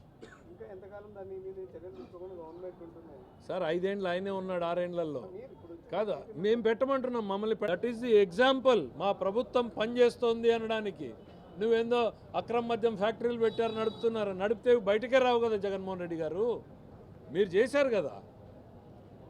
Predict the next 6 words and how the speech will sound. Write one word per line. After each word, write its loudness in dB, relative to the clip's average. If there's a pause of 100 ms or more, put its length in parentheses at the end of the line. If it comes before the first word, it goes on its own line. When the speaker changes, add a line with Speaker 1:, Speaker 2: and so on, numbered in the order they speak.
(520)
Speaker 2:
భూమ్ 2
భూములు, 4
ప్రెసిడెంట్ 2
మెడల్లు, 0
గోల్డ్ 4
మెడల్లు, 0